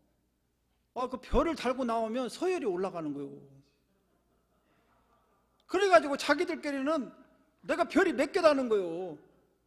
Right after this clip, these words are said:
아, 그리고 서로 갈라고 한다. 나 그 소리 듣고 아주 놀랬어요.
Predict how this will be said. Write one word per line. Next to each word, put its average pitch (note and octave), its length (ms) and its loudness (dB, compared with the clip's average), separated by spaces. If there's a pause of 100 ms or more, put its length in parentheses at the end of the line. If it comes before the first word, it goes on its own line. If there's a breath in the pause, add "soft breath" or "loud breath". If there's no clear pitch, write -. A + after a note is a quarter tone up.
(120)
아, E4 120 8
그리고 F#4 300 8
서로 G#4+ 220 4
갈라고 E4+ 240 6
한다. A3+ 160 0
나 C4+ 120 4
그 - 160 -6
소리 F4+ 220 0
듣고 C4 220 -2
아주 G#3+ 180 0
놀랬어요. F3+ 800 -4